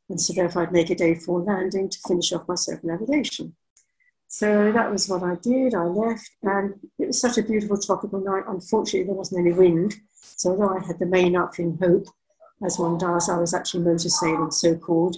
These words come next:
i.e. motoring, but sail up. Uh, running five miles off at about five knots, thinking I was fine, underwater pilot.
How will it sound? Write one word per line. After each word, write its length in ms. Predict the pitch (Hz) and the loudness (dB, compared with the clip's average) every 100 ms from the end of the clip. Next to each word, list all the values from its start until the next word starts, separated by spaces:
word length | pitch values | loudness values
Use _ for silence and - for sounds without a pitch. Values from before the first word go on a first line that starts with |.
| - | -4
i.e. 200 | 175 - | -4 -2
motoring, 600 | 190 170 170 165 151 180 | 0 0 0 -6 -8 -10
but 120 | - - - | -16 -20 -16
sail 360 | - 170 170 | -8 -6 -6
up. 160 | 156 - _ _ - _ _ _ _ | -10 -14 _ _ -20 _ _ _ _
Uh, 400 | 233 226 226 226 220 | 0 2 4 4 4
running 360 | 220 220 220 208 | 2 4 2 0
five 320 | 208 190 185 | 0 0 2
miles 320 | 170 165 160 | 0 0 2
off 340 | 233 226 226 - | 4 4 2 -4
at 80 | |
about 260 | 180 180 - | -6 -4 -6
five 340 | - 180 180 | -6 -6 -2
knots, 560 | 202 196 - - - - - _ - - - | 0 0 0 0 0 -2 -18 _ -20 -18 0
thinking 320 | 196 185 185 | 2 2 0
I 60 | 180 | 0
was 200 | 170 - | 0 -2
fine, 400 | 208 196 196 190 | -2 0 0 0
underwater 520 | 180 180 185 185 185 | 0 0 0 0 -4
pilot. 500 | - 190 185 185 190 | -8 -8 -6 -4 -4